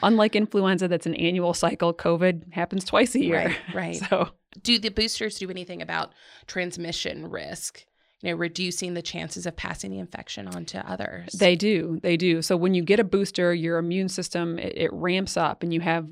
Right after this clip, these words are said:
Speaker 1: uh, more defenses when you come in contact with the virus. That means that once the virus hits your body, you're more likely to disable it and stop it from spreading to the next person.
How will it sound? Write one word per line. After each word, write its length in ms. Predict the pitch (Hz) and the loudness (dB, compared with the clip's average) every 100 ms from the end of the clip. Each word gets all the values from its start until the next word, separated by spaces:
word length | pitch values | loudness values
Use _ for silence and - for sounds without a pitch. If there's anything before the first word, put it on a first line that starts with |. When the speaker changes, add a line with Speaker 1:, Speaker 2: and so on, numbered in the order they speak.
| - | -8
Speaker 1:
uh, 220 | 165 160 160 | -6 -4 -2
more 560 | 185 180 202 196 185 | 0 2 2 2 0
defenses 640 | 180 170 - 170 165 160 160 | -2 -2 0 0 0 -4 -2
when 160 | 165 | -2
you 200 | 165 156 - - - | -2 -6 -12 -18 -12
come 180 | - 185 | -4 0
in 80 | 170 | 0
contact 520 | - 165 165 160 - | -2 -4 -4 -6 -6
with 100 | 165 | -8
the 80 | 156 | -4
virus. 480 | 151 147 147 165 - - - - - | -4 -4 -4 -8 -12 -20 -20 -10 2
That 220 | 190 - | 4 4
means 300 | 196 185 165 | 2 2 2
that 180 | 170 - | 0 2
once 260 | 185 196 | 0 0
the 80 | - | 0
virus 360 | 165 170 170 - | 0 0 0 -2
hits 200 | 170 - | -4 -4
your 80 | |
body, 320 | 156 165 175 160 | -2 2 2 2
you're 180 | 160 | 0
more 300 | 165 170 180 | 0 0 0
likely 380 | 175 175 170 160 | 2 0 0 -2
to 120 | - | -2
disable 600 | 151 165 - 202 233 165 | -2 -4 2 2 4 2
it 240 | 160 156 - | 2 0 -2
and 140 | 160 | -4
stop 360 | 147 - 165 160 | -4 0 2 2
it 120 | - | -2
from 140 | - 160 | -2 -6
spreading 420 | - 170 160 160 | -2 -2 0 -4
to 80 | 160 | -4
the 80 | 160 | -4
next 300 | 156 - - | -6 -10 -8
person. 400 | - - - | -8 -6 -8